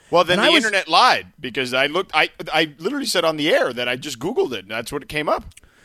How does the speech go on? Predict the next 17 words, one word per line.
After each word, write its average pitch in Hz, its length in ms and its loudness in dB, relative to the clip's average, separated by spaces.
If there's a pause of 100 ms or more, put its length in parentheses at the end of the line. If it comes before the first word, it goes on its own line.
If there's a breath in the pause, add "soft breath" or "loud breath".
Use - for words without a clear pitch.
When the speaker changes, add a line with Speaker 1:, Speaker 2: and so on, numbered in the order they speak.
(200 soft breath)
Speaker 2:
And 123 140 -8
I 170 100 -2
said 180 300 0
to 185 60 2
everybody, 151 380 4
I 139 60 2
said, 127 160 -6
"Listen, 127 480 -2 (240)
let 131 120 -4
me 190 120 0
tell 247 260 0
everybody 151 320 0
something. 110 480 -6 (720)
This 139 320 4
must 240 300 2
be 254 180 0
in-, 240 140 2